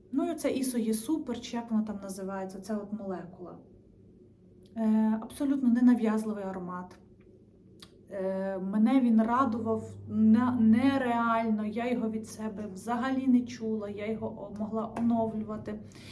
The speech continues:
Мені здається, ніхто мені не робив ні компліментів, ні зауважень, що від мене дуже сильно пахне, чи, е, ще щось. М,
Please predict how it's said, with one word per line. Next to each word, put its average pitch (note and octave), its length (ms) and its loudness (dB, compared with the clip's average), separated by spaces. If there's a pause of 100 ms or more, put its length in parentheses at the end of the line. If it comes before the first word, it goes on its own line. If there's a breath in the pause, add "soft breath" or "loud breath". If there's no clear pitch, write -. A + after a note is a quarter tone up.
(220 loud breath)
Мені A3+ 160 2
здається, A3+ 600 -2
ніхто B3 440 6
мені A#3+ 260 10
не A3 240 4
робив A3 360 0
ні A3 120 6
компліментів, A3 840 0
ні G#3+ 140 4
зауважень, G#3 600 -4
що G3 160 -10
від F#3+ 120 -10
мене G3+ 240 -8
дуже F#3 320 -8
сильно F3+ 460 -10
пахне, B3 500 -4 (340 loud breath)
чи, F#3 640 -4 (500)
е, - 40 -6
ще A#3 400 -6
щось. A3+ 360 -4 (960 loud breath)
М, G#3 100 -8